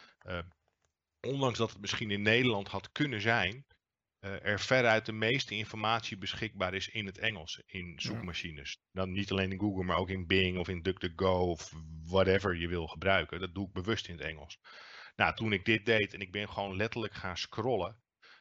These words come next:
Speaker 1: eh, kwam ik, denk ik, na, eh, anderhalve meter scrollen, zoals ik het zo maar zeg, eh,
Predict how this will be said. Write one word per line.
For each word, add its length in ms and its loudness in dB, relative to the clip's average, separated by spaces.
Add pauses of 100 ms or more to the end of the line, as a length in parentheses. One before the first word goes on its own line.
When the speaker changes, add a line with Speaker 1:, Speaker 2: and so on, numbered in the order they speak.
Speaker 1:
eh, 240 -6 (400)
kwam 200 -2
ik, 180 -4
denk 200 -2
ik, 140 -10
na, 320 -4
eh, 300 -2
anderhalve 600 0
meter 320 2
scrollen, 440 -4
zoals 220 -8
ik 60 -14
het 100 -10
zo 160 -6
maar 140 -8
zeg, 280 -2
eh, 260 -4